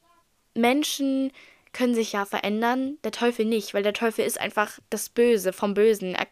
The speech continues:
er kann nicht zum Guten wechseln, weil er selber das Böse ist. Ähm, so zumindest,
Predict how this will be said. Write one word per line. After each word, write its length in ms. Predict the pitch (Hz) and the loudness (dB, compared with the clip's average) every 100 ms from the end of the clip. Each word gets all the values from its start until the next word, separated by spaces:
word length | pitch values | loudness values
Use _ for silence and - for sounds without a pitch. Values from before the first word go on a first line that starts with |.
| - | -4
er 160 | - | -4
kann 400 | - 277 294 269 | 0 2 2 2
nicht 240 | 240 233 - | 0 -2 -8
zum 140 | 220 | -4
Guten 300 | 254 254 220 | -4 -4 -4
wechseln, 300 | 226 - 214 | -6 -4 -2
weil 120 | 208 | 0
er 100 | 208 | 0
selber 220 | 220 220 | 0 0
das 140 | 208 202 | -2 -4
Böse 340 | 220 208 196 | -4 -2 -2
ist. 320 | - 277 - - - - - - _ - | -2 -4 -6 -18 -20 -20 -20 -20 _ -2
Ähm, 360 | 214 208 208 | -2 -2 -4
so 140 | 202 214 | -4 -4
zumindest, 580 | - 202 196 202 - | -2 -6 -6 -10 -12